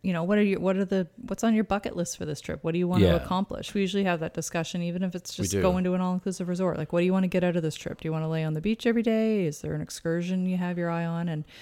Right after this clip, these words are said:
Speaker 2: Yeah.
Speaker 1: that way you can make sure that you, you know,
Speaker 2: Get it, you check all the
Speaker 1: expectations are met,
Speaker 2: boxes.
Speaker 1: and yeah, all the, uh, you check all the boxes.
Speaker 2: If you're gonna go away, you might as well do things you enjoy doing.
Speaker 1: Well,
Speaker 2: Wh-,
Speaker 1: yeah.
Speaker 2: why go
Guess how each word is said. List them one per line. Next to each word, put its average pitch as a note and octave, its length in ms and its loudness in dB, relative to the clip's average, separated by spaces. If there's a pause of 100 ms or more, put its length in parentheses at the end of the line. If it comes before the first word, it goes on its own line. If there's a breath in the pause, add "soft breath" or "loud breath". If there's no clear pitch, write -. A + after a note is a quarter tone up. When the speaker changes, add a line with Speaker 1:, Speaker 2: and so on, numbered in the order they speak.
(180 loud breath)
Speaker 2:
Yeah. G2+ 100 2
Speaker 1:
that F#3+ 160 4
way G#3 140 4
you G3+ 160 2
can E3+ 560 -2
make F#3 160 -2
sure F3+ 280 0
that F3+ 140 0
you, E3+ 420 -2
you F3+ 60 -2
know, D#3+ 280 -4 (540)
Speaker 2:
Get G2+ 140 4
it, F#2+ 180 2
you F#2 140 -4
check - 240 2
all F#2 80 4
the G3+ 60 6
Speaker 1:
expectations G3 340 2
are F#3 60 2
met, F3+ 220 2
Speaker 2:
boxes. A3+ 100 -4
Speaker 1:
and G#3 100 -2
yeah, B3+ 160 2
all A3 140 2
the, G3+ 180 -2
uh, - 120 -6 (100)
you G3 100 -2
check F#3+ 240 -6
all F#3 100 0
the F#3 80 0
boxes. F#3 540 -8 (180 loud breath)
Speaker 2:
If A#2+ 120 -2
you're C#3+ 80 -2
gonna G3+ 240 4
go F2+ 180 -2
away, F#2 380 4
you E2 100 2
might F2+ 140 4
as G2 100 2
well F2+ 80 2
do F2+ 160 0
things F#2 320 0
you F2 80 0
enjoy E2+ 360 0
doing. F#2+ 420 2 (520 loud breath)
Speaker 1:
Well, G3+ 180 0
Speaker 2:
Wh-, A#3+ 60 4
Speaker 1:
yeah. B3+ 220 2
Speaker 2:
why G2+ 180 2
go F#2+ 400 0